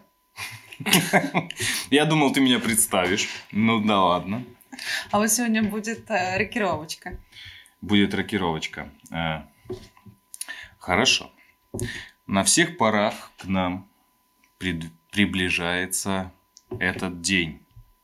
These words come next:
Speaker 1: Так
Speaker 2: День Святого Ламантина.
Speaker 1: Ламантина. Четырнадцатое февраля.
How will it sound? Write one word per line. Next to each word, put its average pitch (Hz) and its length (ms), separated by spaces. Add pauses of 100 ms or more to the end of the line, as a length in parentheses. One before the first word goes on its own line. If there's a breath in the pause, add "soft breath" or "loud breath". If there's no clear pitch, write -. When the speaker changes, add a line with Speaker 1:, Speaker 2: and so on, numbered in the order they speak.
(640)
Speaker 1:
Так 208 140
Speaker 2:
День 254 400
Святого 202 760 (260)
Ламантина. 175 720
Speaker 1:
Ламантина. 95 880
Четырнадцатое 120 1000
февраля. 92 720